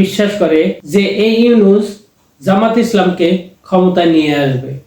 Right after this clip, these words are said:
যে কিনা জামাত ইসলাম ভারতের জন্য আরেক বিস্ফোরা। বাংলাদেশে ক্ষমতায় ডক্টর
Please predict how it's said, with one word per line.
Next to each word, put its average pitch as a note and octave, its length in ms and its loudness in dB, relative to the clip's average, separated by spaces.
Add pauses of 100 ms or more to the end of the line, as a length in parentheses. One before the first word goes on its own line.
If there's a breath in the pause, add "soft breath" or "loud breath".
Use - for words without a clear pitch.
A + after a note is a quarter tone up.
(320)
যে F3+ 180 0 (100)
কিনা G#3 260 2 (480)
জামাত G3+ 380 0
ইসলাম F#3 260 0 (480)
ভারতের F#3 400 0
জন্য F#3 180 2 (440)
আরেক E3 200 0 (100)
বিস্ফোরা। C#3 440 -2 (480)
বাংলাদেশে A3+ 580 0 (460)
ক্ষমতায় G3+ 520 0 (380)
ডক্টর G3 260 0